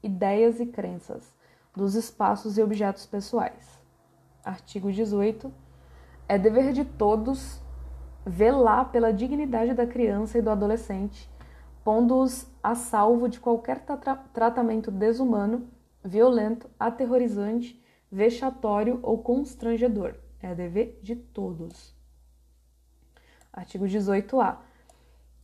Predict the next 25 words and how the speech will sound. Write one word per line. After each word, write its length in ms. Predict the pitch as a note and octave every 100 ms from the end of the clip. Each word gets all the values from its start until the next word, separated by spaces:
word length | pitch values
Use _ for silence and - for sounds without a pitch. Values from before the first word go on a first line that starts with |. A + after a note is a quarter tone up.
| _
A 100 | G#3
criança 500 | G#3+ B3 B3 D#4 -
e 40 | D4
o 60 |
adolescente 760 | C4+ A#3+ A#3 A3+ A3+ A3+ A3+ G#3
têm 240 | - G#3
o 40 | G#3
direito 440 | G#3+ G3 G3+ G3+
de 140 | F#3+ G3+
ser 500 | - G3+ F#3 F#3 _ -
educados 880 | A3 B3+ C#4 - G3+ G3+ B3 - -
e 80 | A3
cuidados 800 | - C4+ G3 F#3+ F#3+ F#3 F#3 -
sem 360 | - - B3 C#4+
o 80 | C#4
uso 300 | A#3+ A#3+ A#3
de 100 | A3+
castigo 640 | - A3 - - A#3 C4
físico 640 | - G#3 G3+ G3+ A#3 C4 - _ - _ _ _
ou 180 | G#3+ B3
de 140 | C4
tratamento 560 | C4+ C4+ C4 A#3+ A#3+ A#3+
cruel 720 | - B3+ A#3+ F#3 F3+ A#3 - _ -
ou 200 | G#3+ B3
degradante 840 | C4 B3 A#3 F#3+ F#3 A3+ A#3 -